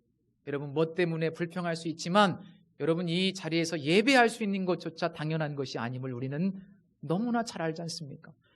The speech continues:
지난 이 년 반 동안 코로나 일구 바이러스를 통해서 예배하고 싶어도 만나고 싶어도 예배할 수가 없었어요, 많은 사람들이. 이런 평범한 일상,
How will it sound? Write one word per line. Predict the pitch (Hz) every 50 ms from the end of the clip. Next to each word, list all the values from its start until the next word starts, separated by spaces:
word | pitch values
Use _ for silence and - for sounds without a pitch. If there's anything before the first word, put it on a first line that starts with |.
| _ _
지난 | - - - 185 180 185 185 180
이 | 165 160 185
년 | 190 196 202 202 196
반 | - 190 208 202
동안 | - 214 208 208 208 208
코로나 | 202 - 269 269 262 254 247
일구 | 233 226 214 208
바이러스를 | 196 190 185 190 185 170 170 - 185 175 175
통해서 | 170 - 151 151 151 143 - - - - - - _ _ _ _ _ _ _ _ _ -
예배하고 | 156 180 202 202 254 233 240 233 240
싶어도 | 240 240 - - 226 214 233 226
만나고 | 208 202 202 214 233 247 254 247 247
싶어도 | 247 240 - - - 233 226 202 226 226 226 226 - - _ _ _ _ _ _ _ _ _ _ _ _ _ _ _ -
예배할 | 190 233 269 294 285 302 285 262
수가 | 254 262 247 233 226
없었어요, | 202 170 - - - 160 - - - 117 139 139
많은 | 147 147 143 147
사람들이. | 156 - - 143 - - - - - _ _ _ _ _ _ _ _ _ _ _ _ _ _ _ _ -
이런 | - 156 156 156 156 156
평범한 | - 208 202 190 196 196 190 196 185 170
일상, | 156 147 - - 160 147 143 143